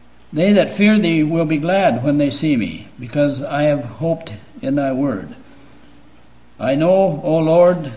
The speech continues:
that thy judgments are right, and that thou in thy faithfulness has, hast afflicted me.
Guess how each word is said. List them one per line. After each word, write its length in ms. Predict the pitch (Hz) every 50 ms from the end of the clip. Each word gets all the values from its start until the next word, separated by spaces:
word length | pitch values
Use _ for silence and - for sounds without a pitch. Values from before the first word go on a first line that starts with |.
| - - -
that 260 | 123 117 120 117 -
thy 200 | 156 165 180 170
judgments 520 | 147 175 175 170 147 135 143 135 131 -
are 140 | 143 139 139
right, 400 | 139 151 143 117 87 82 - - - - - - - - - -
and 140 | - 113 127
that 160 | 131 120 107
thou 480 | 139 156 156 160 175 175 160 139 135 - - -
in 200 | - 156 151 151
thy 180 | 151 156 151 147
faithfulness 680 | - 165 156 151 143 - - 127 123 120 110 110 -
has, 320 | 147 127 123 131 110 - - - - -
hast 640 | - - - - - - 359 - 139 135 127 - 135
afflicted 480 | 120 - 156 156 147 - - 110 107
me. 300 | 117 110 101 87 - -